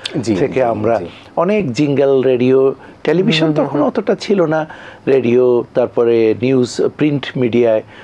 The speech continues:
Speaker 2: বিভিন্ন প্রচারণা চালানো হতো এবং সেই সময় কিন্তু পথটা মসৃণ ছিল না আমাদের জন্য।
Speaker 1: হুম, হুম, হুম।
Speaker 2: আমাদের একদম গ্রাম পর্যায়ে এটাকে মোবাইল ভি-, ফিল্ম প্রোগ্রাম আমরা বলতাম।
Speaker 1: হুম।
Speaker 2: এই মোবাইল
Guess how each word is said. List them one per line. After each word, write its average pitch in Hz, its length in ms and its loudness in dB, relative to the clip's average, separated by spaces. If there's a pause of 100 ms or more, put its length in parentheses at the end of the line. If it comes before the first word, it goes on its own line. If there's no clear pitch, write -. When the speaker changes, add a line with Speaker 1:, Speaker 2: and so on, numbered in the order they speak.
(240)
Speaker 2:
বিভিন্ন 151 400 0
প্রচারণা 120 600 -2 (720)
চালানো 127 340 0
হতো 117 380 -2 (1120)
এবং 147 280 -2 (440)
সেই 196 280 -2
সময় 247 360 0
কিন্তু 208 280 -4 (100)
পথটা 165 300 -4
মসৃণ 143 460 -4
ছিল 117 260 -4
না 98 120 -4
আমাদের 85 400 -2
জন্য। 82 300 -4
Speaker 1:
হুম, 82 80 -14 (100)
হুম, 101 200 -10
হুম। 98 160 -12
Speaker 2:
আমাদের 135 580 0 (200)
একদম 165 460 -2
গ্রাম 135 320 -2
পর্যায়ে 123 580 0 (380)
এটাকে 135 320 -2
মোবাইল 135 440 0
ভি-, 104 280 -2 (160)
ফিল্ম 165 260 0
প্রোগ্রাম 117 500 -2
আমরা 104 280 -2
বলতাম। 104 420 -2
Speaker 1:
হুম। 110 80 -14 (280)
Speaker 2:
এই 127 100 0
মোবাইল 160 340 0